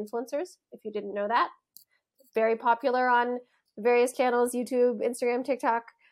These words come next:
So we've done some work with them. Of course, we've got a lot of growth from the community. So when we poll our users right now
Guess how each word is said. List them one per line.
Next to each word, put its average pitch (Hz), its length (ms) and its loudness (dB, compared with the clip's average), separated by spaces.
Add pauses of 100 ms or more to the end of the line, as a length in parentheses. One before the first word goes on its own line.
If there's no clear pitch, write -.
So - 140 -2
we've 233 60 0
done 277 140 8
some 269 120 -2
work 240 160 -4
with 233 120 -8
them. 339 360 4 (560)
Of 277 100 -4
course, 269 300 4
we've 240 120 -6
got 214 220 4
a 208 60 0
lot 196 200 0
of 202 160 -4 (240)
growth 233 260 2
from 233 140 -4
the 220 80 -4
community. 240 680 -2
So - 180 -4
when 220 180 -2
we 220 80 -2
poll 233 280 -2
our 226 100 0
users 220 440 -6
right 208 160 -2
now 190 340 -2